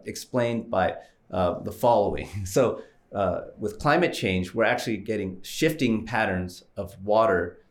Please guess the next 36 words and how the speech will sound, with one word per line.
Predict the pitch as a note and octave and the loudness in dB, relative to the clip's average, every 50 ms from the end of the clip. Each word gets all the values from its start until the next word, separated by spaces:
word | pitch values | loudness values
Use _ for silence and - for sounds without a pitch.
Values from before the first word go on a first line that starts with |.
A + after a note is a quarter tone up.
| _ _ _ _ _ _ _ _ _ | _ _ _ _ _ _ _ _ _
uh, | - F#2 D#2+ - - | 0 0 0 0 -2
falling | - - C#3 C3 B2 A#2+ A#2 A2 | 0 2 4 4 4 4 2 0
on | - F#2 F#2+ F#2 | -2 -2 -2 -2
Earth. | F2+ F#2 - - - | -2 -4 -4 -6 -6
In | A2 G#2+ G#2 | -6 -6 -4
some | - D#3 E3 G3+ G3+ | -2 0 0 0 0
cases, | - C#3 G2+ F#2 F#2 F2 F2 F2 - - _ _ _ _ _ _ - | 0 0 0 0 -2 -4 -8 -10 -12 -16 _ _ _ _ _ _ -6
uh, | G2+ G2 F2+ | -2 -2 0
there's | E2+ F2+ F2+ F#2 F#2 F#2 | 0 0 0 0 -2 -2
drought, | - B2 G#2+ F#2 - - - - - | 0 2 2 2 2 -2 -6 -12 -16
significant | - - G#2+ G#2+ A#2+ B2 A#2+ A#2+ A2 G2 F2 F2 | -16 -10 -4 -2 -2 0 -2 -2 -4 -4 -4 -2
drought, | - G2 E2 C#2 C#2+ - - - | -2 -2 -2 -2 -4 -8 -12 -10
and | G2 G#2 G2+ G2 F2+ - - - _ _ _ | -8 -6 -6 -6 -8 -8 -10 -16 _ _ _
agricultural | - B2 C3 B2+ A#2+ G#2 - - F3 F#3 - - G#2+ F2 | -2 -2 0 0 -2 -4 -4 -4 -4 -4 -2 -4 -4 -2
regions | F2+ F#2+ - F#2 F2+ F2+ F2+ | -2 -4 -6 -6 -8 -8 -6
around | F2 D#2+ D#2+ D#2 | -6 -6 -6 -6
the | D2 | -8
world | D2+ D2 C#2+ C#2 | -8 -8 -8 -8
are | C#2+ D#2 | -8 -8
facing | - - F2+ F2 F2 E2+ D#2+ | -6 -6 -6 -6 -6 -10 -12
this | D#2 - - | -12 -16 -12
drought. | - G#2+ G2 E2 - - - - _ _ _ _ | -4 -2 -2 -2 -2 -6 -12 -18 _ _ _ _
But | A#2+ A#2 | 0 0
in | B2 | 2
other | - F3 A#3 C4 - | 4 6 6 6 6
parts | - C#3 A#2 - | 4 2 0 0
of | - F2 | -2 -6
the | E2 | -6
world, | D#2 C#2+ C#2+ - - - _ _ _ _ _ _ _ | -6 -6 -6 -8 -10 -14 _ _ _ _ _ _ _
there's | A#2+ A2+ A2 A2 G#2+ - | 2 4 4 2 2 -2
floods, | - - - - - - - - - - | -2 2 2 2 2 2 -2 -6 -6 -2
there's | A2+ A2+ A2 G#2 - - | 0 0 0 0 -2 -6
too | - - A3+ A#3 | -2 2 2 4
much | A3 - - - - | 4 2 0 -2 -6
water. | - D2 C2 A#1+ - - - - - _ _ _ _ A#2+ A#2+ | -6 -6 -8 -8 -8 -12 -14 -16 -20 _ _ _ _ -2 0
And | A#2 A2+ | 0 0